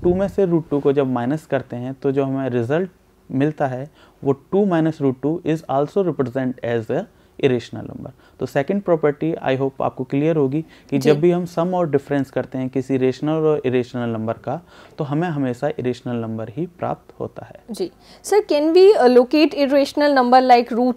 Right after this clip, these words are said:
Speaker 2: two on a number line?
Speaker 1: बिल्कुल। जैसे हम बात करते हैं कि हम कैसे किसी नंबर को रिप्रेजेंट कर पाते हैं नंबर लाइन पर,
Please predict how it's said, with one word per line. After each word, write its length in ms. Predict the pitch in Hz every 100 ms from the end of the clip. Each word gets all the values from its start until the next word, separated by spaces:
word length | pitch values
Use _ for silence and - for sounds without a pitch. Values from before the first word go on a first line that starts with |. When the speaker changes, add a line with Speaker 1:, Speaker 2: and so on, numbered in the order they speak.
| -
Speaker 2:
two 220 | 262 247
on 240 | 226 233 233
a 180 | 247
number 300 | 233 214 220
line? 560 | 247 254 403 - - 202
Speaker 1:
बिल्कुल। 320 | 135 117 - 127 - _ - _
जैसे 220 | 139 131 165
हम 120 | 156
बात 200 | 156 -
करते 280 | 170 156 165
हैं 200 | 160 160
कि 120 | 165
हम 160 | 156
कैसे 460 | 151 147 143 180 175
किसी 420 | 175 156 165 165
नंबर 260 | 156 143 139
को 340 | 147 151 156
रिप्रेजेंट 540 | 139 135 147 139 165 160
कर 120 | 147
पाते 300 | 120 120 139
हैं 140 | 139
नंबर 320 | 156 135 135
लाइन 240 | 131 113 113
पर, 180 | 135